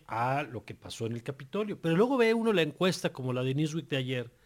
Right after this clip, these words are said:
que dice que arriba del setenta por ciento de los republicanos,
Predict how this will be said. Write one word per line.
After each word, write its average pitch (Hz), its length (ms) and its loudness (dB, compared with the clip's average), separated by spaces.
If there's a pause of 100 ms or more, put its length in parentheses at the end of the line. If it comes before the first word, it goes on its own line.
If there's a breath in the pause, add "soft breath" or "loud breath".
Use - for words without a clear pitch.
(500 soft breath)
que 143 120 2
dice 180 260 0
que - 80 0
arriba 185 200 4
del 175 100 0
setenta 175 580 2
por 131 120 -4
ciento 165 280 -4
de 165 60 0
los 131 140 -2
republicanos, 127 920 -4